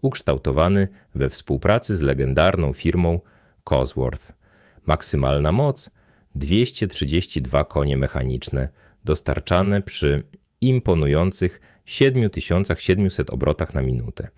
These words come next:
Ale liczba to tylko brama. Liczy się sposób, w jaki ten silnik oddycha. Nie ma turbo, nie ma elektronicznego wspomagania. M sto dwa w Evo,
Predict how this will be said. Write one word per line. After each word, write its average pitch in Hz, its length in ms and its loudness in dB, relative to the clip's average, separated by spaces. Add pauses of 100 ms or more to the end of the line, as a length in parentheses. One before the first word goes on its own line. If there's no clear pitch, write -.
(140)
Ale 67 220 2
liczba 69 360 0
to 71 120 -2
tylko 82 300 0
brama. 87 380 2 (320)
Liczy 117 320 0
się 67 140 -4
sposób, 90 600 0 (280)
w - 40 -4
jaki 71 220 -2
ten 65 160 0
silnik 131 560 0
oddycha. 64 460 -2 (360)
Nie 76 160 2
ma 85 160 2
turbo, 64 420 0 (120)
nie 80 140 2
ma 90 160 2
elektronicznego 73 800 -2
wspomagania. 64 760 -2 (580)
M 117 260 2
sto - 280 0
dwa 69 240 0
w - 140 -10
Evo, 123 380 2